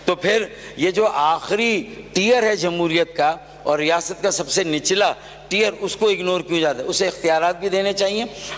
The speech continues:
उसे वसाइल भी मिलने चाहिए। फिर circular डेट है जो कि इस वक्त पच्चीस सौ अरब से ज़्यादा हो चुका, पच्चीस सौ से ती-, अ, तीन हज़ार अरब तक जा चुका है। नेशनल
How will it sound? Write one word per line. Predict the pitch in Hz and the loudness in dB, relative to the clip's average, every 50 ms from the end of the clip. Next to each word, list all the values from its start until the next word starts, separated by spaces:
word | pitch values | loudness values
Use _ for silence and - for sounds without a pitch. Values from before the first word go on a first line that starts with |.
| - | -2
उसे | - 160 - 185 | 0 2 2 2
वसाइल | 175 151 156 143 - 165 165 175 175 170 | 2 2 0 0 2 2 2 2 0 -2
भी | 151 143 190 208 208 202 - - - - - - - - | 0 0 0 0 0 -4 -10 -16 -16 -14 -14 -8 0 2
मिलने | 131 151 156 160 165 165 | 2 2 4 2 0 0
चाहिए। | 156 - 139 135 135 131 127 104 - - - - - - - | 0 0 -2 0 0 -2 -4 -4 -6 -12 -14 -14 -14 -8 -2
फिर | - 190 | -2 0
circular | 185 - - 185 180 180 - 214 214 220 214 | 0 2 0 0 0 -2 -2 0 0 0 0
डेट | 202 143 175 180 202 196 - - | 0 0 0 0 0 0 -2 -6
है | 135 117 - - - - - - - - - - | -6 -6 -6 -8 -14 -18 -18 -16 -18 -14 -12 -6
जो | 214 - 196 196 | -2 0 0 2
कि | 196 214 | 2 2
इस | 214 196 185 180 175 - | 2 2 2 0 0 0
वक्त | 190 214 202 - - - - - - - - - - - | 0 0 0 -2 -8 -14 -18 -18 -18 -18 -20 -10 -2 0
पच्चीस | 180 175 175 - - 208 208 - - - | 0 0 0 -2 -2 0 0 2 2 2
सौ | 202 202 208 202 | 4 4 4 4
अरब | 202 - - 160 165 185 175 | 2 2 0 2 2 2 0
से | - - 185 180 | 0 -2 -2 0
ज़्यादा | 151 131 156 151 156 151 165 | 2 2 2 2 4 2 2
हो | 160 151 147 | 2 0 0
चुका, | 143 156 143 135 143 165 160 | -2 -2 -4 -2 -2 -2 -2
पच्चीस | - - 196 196 - | -2 -2 -2 0 2
सौ | 190 190 185 | 2 0 0
से | 180 - 190 | 0 -2 -4
ती-, | 185 - - - - - - - - - - - 175 185 196 202 185 156 - - - - - - - | -4 -6 -10 -14 -14 -14 -14 -14 -16 -16 -4 0 2 2 2 2 0 -2 -4 -8 -12 -14 -14 -2 0
अ, | - 135 139 135 - - | 2 2 2 0 -2 -4
तीन | 170 185 196 190 170 | -2 0 0 0 2
हज़ार | 165 165 160 170 175 180 175 | 2 2 2 4 2 2 0
अरब | - 151 170 190 196 190 - | 0 0 0 0 0 -2 -4
तक | 196 147 | -6 -2
जा | 120 160 143 | 0 -2 -2
चुका | 139 - 139 - - 127 | -2 -4 -6 -4 -2 -2
है। | 123 | 0
नेशनल | 117 120 143 170 185 - - 165 208 220 214 196 | 0 2 0 0 0 -2 -4 -2 -2 -2 0 -2